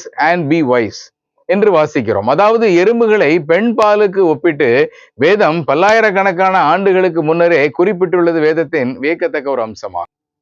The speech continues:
நீதிமொழியின் இந்த வசனம் சோம்பேறிக்காக "சோம்பேறியே" என்று நேரடியாக அழைத்து சொல்லப்பட்ட ஒரு வசனமாகும்.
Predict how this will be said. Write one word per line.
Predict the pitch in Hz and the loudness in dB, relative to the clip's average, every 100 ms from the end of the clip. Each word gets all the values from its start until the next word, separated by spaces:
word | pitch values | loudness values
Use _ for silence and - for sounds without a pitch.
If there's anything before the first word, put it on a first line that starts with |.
| 196 | -4
நீதிமொழியின் | 262 262 240 233 214 | -2 0 0 -2 -2
இந்த | 196 | -2
வசனம் | 170 170 202 143 156 165 | -2 -2 -2 -2 -2 -2
சோம்பேறிக்காக | 190 233 226 220 208 185 185 165 139 131 160 _ _ | 0 0 2 2 2 0 0 2 2 2 0 _ _
"சோம்பேறியே" | - 156 190 196 202 190 190 180 123 | -6 -2 0 2 2 4 2 2 0
என்று | 127 151 175 165 143 165 | -2 -2 2 2 2 2
நேரடியாக | 143 175 202 190 190 185 170 139 131 | 0 0 2 2 2 2 2 2 2
அழைத்து | 123 139 190 190 180 | 2 0 0 0 -2
சொல்லப்பட்ட | 160 165 147 151 147 | 0 0 -2 -2 0
ஒரு | 135 120 | 0 -2
வசனமாகும். | 113 117 101 98 90 - | -2 -6 -4 -8 -10 -20